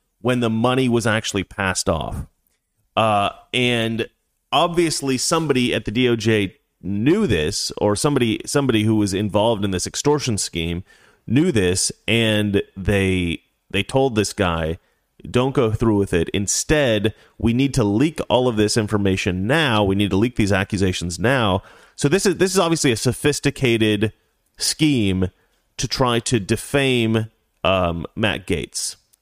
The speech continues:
right? So the idea is you, you call Matt Gaetz up and you say, "Look, um, the D O J is going to look into you for this particular crime.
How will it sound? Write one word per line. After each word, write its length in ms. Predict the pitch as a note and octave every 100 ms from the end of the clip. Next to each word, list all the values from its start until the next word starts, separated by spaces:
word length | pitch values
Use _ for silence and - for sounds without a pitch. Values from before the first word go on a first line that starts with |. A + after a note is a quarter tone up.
| -
right? 220 | - F2+ - - - -
So 120 | - -
the 100 | A2+
idea 300 | B2+ E3+ D#3
is 380 | B2 A#2+ A2+
you, 300 | E2+ G#2+ G#2 -
you 200 | G#2 F#2
call 300 | - C#3+ D3+
Matt 240 | C3+ C3
Gaetz 280 | A2 G#2+ A2
up 200 | G2 -
and 120 | F#2
you 80 | E2+
say, 200 | - E2+
"Look, 400 | G2 A2+ - - -
um, 380 | F2 D#2+ D2+ - _ _ _ _ - _ _
the 100 | G2+
D 220 | F#2+ C3 C#3
O 60 |
J 320 | A#2 A#2+ A#2
is 120 | F2+ F#2+
going 280 | G2+ G2
to 400 | - F#2+ F2 E2 - _ _
look 300 | E2+ A2+ -
into 300 | C#3 C3+ C3
you 180 | A#2+ A#2+
for 160 | A2
this 180 | G2 G#2
particular 400 | - - A2+ G#2+
crime. 460 | - G#2 F2 E2